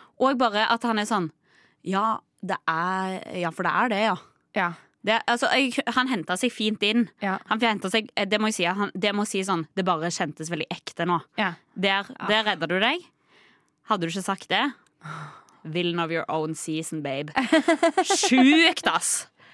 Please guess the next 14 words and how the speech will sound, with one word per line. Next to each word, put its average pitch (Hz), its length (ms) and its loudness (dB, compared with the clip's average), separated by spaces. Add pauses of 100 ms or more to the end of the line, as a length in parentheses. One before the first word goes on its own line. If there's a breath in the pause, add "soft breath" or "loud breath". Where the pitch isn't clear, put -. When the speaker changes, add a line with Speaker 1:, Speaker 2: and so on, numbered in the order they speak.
(440 soft breath)
Speaker 1:
Insane. 247 400 2
Hva 269 120 0
synes 294 160 2
du 269 120 0 (180)
når 233 180 2
du 247 80 0
så 233 120 2
det? 202 140 0 (960 loud breath)
Speaker 2:
Eh, 277 580 6
jeg 277 240 4
synes 175 580 4
jo 233 160 6 (420)
at - 400 -2
Maiken 196 600 2